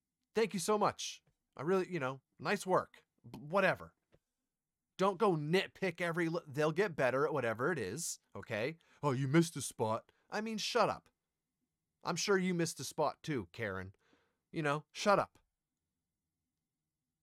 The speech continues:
A, a thank you, a pat on the back, move on. This is super important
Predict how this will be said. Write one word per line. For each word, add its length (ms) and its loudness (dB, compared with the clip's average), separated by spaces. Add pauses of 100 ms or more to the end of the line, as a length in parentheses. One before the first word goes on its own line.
(760)
A, 160 -4
a 100 -4
thank 480 -2
you, 360 -6 (240)
a 80 -14
pat 260 2
on 60 2
the 80 -2
back, 500 4 (720)
move 360 6
on. 260 0 (3500)
This 220 -2
is 140 0
super 440 0
important 500 0